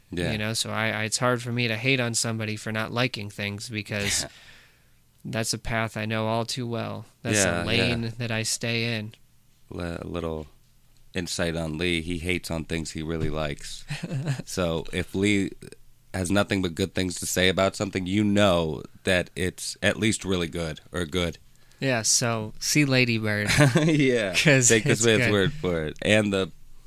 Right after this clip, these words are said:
Speaker 1: ninety-nine point nine nine nine percent of other people out there.
Speaker 2: Yeah, Rotten Tomatoes.
Speaker 1: Aside from that one guy.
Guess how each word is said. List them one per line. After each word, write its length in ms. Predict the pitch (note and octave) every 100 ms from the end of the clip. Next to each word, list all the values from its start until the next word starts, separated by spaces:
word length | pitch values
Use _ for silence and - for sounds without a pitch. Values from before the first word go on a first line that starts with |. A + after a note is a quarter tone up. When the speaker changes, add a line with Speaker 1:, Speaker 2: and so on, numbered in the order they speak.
| - - - - - - -
Speaker 1:
ninety-nine 600 | F#2+ G2+ G2+ F#2+ F#2+ F#2+
point 240 | F#2+ F2+ F2
nine 240 | F#2 F#2
nine 240 | F2+ F2+
nine 260 | F2+ F2+ F2+
percent 320 | F2+ - F2+
of 100 | E2+
other 180 | F2 E2
people 360 | - D#2+ - D#2
out 220 | D#2 -
there. 260 | D#2 D2+ -
Speaker 2:
Yeah, 340 | C#3 A#2 G2+
Rotten 280 | G2+ G#2+ G#2+
Tomatoes. 560 | - G#2+ G2+ G2+ G2+ G#2+
Speaker 1:
Aside 120 | E2+
from 100 | F2
that 180 | E2+ D2+
one 280 | D#2+ E2 E2+
guy. 340 | E2 E2+ E2+